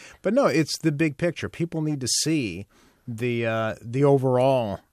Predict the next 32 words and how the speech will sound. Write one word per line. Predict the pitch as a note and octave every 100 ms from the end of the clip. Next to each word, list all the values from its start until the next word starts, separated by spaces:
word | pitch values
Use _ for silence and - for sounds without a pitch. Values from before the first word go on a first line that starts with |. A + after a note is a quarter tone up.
| _
picture | - A2+ - A2
before | G2 G2 - F#2+
the | F2+
details. | E2+ G#2 G2 F2+ A#1+ G1+ - -
And | G2
so | - A#2+ G#2+ G#2 G2+ G#2+
venture | G#2 D#3+ - G#3+
capitalists | - G#2+ G2+ F2 F2 -
now | D#2+ A#1 A#1+ - - _ -
will | C3 B2
often, | C#3+ E3 D3 A#2+ B2+ C#3 _ _ C#3
not | C#3
just | C#3 B2+
at | B2
Sequoia | - G#2 C#3+ F#3+
Capital, | - G#2 F#2 A2 C#3
but | C3
many | B2+ F3+
venture | F#3 G2+ - F2
capitalists | F#2 E2+ - D#2
have | G2 F2+
told | A2+ G2+
me, | D#2 - _ _ _
"If | C3 -
you | G3+
cannot | A#3 G3+ F#3+ E3 D#3
explain | C3+ - - C#3 C3
to | A#2+
me | G#2 D2 C2+ _ _
what | A#2 C3+
you | D#3+ D3+
do | B2+ A#2+ F2 -